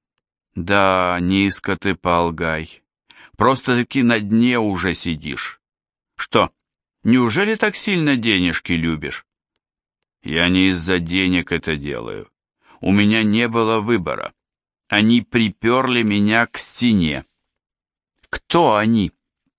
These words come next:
«Эриэл Групп. Я говорил тебе, как они пришли две недели назад в мой кабинет. Они знали, что я собирался лететь во Вьетнам. Что я не сказал тебе, так это,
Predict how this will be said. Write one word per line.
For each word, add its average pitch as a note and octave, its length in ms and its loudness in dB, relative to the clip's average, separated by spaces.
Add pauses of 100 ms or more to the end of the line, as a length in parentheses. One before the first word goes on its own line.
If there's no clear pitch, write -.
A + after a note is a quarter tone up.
(800)
«Эриэл A#2 500 2
Групп. G2+ 560 -2 (640)
Я G#2 180 2
говорил C3 440 2
тебе, G#2+ 340 2
как F#2+ 240 0
они G#2+ 200 4
пришли G#2+ 460 0
две F2 240 2
недели F2 360 2
назад F2+ 440 0
в F2+ 40 -4
мой F2+ 200 2
кабинет. E2+ 580 -2 (680)
Они G2+ 280 2
знали, D#3+ 420 0
что - 180 -4
я A#2+ 160 2
собирался A2 640 -2
лететь F#2+ 460 0
во G2 140 0
Вьетнам. G2+ 640 -4 (880)
Что - 240 0
я F2+ 140 4
не F2+ 120 2
сказал F#2 440 0
тебе, F2 280 -2
так E2 220 -4
это, F2 380 0